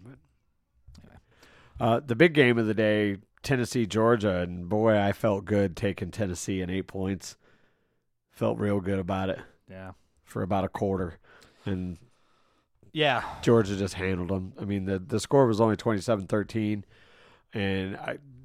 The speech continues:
Speaker 1: to be fair, I didn't watch the whole game, but I watched quite a bit of it. It never looked that close.
Speaker 2: Right.
Speaker 1: Like, just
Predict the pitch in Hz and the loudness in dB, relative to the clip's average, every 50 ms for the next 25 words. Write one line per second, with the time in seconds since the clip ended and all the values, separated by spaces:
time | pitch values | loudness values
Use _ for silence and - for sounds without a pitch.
0 | - - - 113 107 104 95 - 123 110 110 110 107 98 95 92 98 104 98 - | -20 -16 -10 -8 -6 -6 -2 0 2 4 4 4 4 2 -2 -2 -2 -2 -2 -2
1 | - - - - - 123 131 131 123 127 131 123 123 135 135 123 107 120 107 101 | -6 -10 -8 -2 2 2 4 4 4 2 2 2 4 2 0 0 -2 -2 0 0
2 | 98 95 101 101 92 - - - 117 101 92 80 - - 107 110 117 113 123 127 | 0 0 0 -2 -2 -4 -8 -8 -6 -6 -6 -6 -6 -4 -2 0 0 0 0 -2
3 | 131 - _ _ _ _ _ _ _ _ _ - 120 113 104 - 98 101 107 104 | -2 -4 _ _ _ _ _ _ _ _ _ -4 -4 -4 -4 -4 -2 0 0 2
4 | 90 104 98 90 95 95 92 - - 95 82 78 - - - - - - - - | 2 0 0 0 0 -2 -4 -4 -6 -6 -6 -6 -8 -10 -12 -12 -12 -12 -12 -10
5 | 113 110 104 95 92 98 - _ _ _ _ _ _ - 113 90 90 - _ _ | -8 -8 -6 -8 -8 -12 -14 _ _ _ _ _ _ -12 -12 -12 -12 -16 _ _
6 | _ - - 110 101 - - - | _ -12 -8 -8 -8 -8 -10 -14